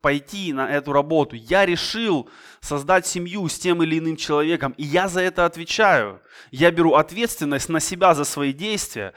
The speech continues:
Нам хочется сказать, что, ну, это вроде бы и не я, это Бог, это Его воля. А как же я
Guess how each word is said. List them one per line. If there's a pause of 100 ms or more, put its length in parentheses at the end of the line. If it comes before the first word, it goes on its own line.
(220)
Нам
хочется
сказать,
что,
ну, (320)
это
вроде
бы
и
не
я,
это
Бог,
это
Его
воля. (160)
А
как
же
я